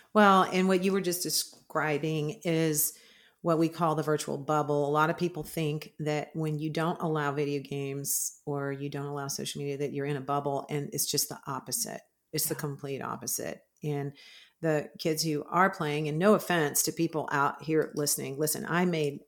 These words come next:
Speaker 1: every mistake in this <laughs> whole screen area. Um, so I'm free to say that I, I am not judging people at all. But when you understand that it's more like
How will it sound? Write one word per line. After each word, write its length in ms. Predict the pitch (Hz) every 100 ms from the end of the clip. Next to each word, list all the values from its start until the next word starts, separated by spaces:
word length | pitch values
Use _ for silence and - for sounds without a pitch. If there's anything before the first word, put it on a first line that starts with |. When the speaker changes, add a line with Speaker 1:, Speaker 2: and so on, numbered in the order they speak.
| _ _ _ -
Speaker 1:
every 520 | 202 185 180 135 143 -
mistake 580 | 151 - - - - -
in 160 | 175 175
this 180 | 190 185
<laughs> 80 | -
whole 480 | 269 262 285 277 - -
screen 540 | - - 262 262 277
area. 560 | - 214 208 208 220 226 - - -
Um, 460 | 202 190 190 208 208
so 180 | 202 185
I'm 480 | 202 233 220 170 - 180
free 220 | - 269
to 100 | 214
say 560 | 196 202 196 175 170 170 - - -
that 400 | 190 180 160 - -
I, 100 | - -
I 160 | 185 185 180 180 -
am 140 | 170
not 200 | 160 160
judging 340 | 185 180 185
people 400 | 170 180 170 156 -
at 140 | 156
all. 380 | 156 156 147 151 - - 165
But 300 | 170 156 - -
when 340 | 165 175 190
you 460 | 180 175 165 156 156 _ _ -
understand 920 | 202 220 190 - - - 208 202 190 170
that 120 | 165
it's 260 | 160 -
more 240 | 175 175 175
like 360 | 170 156 -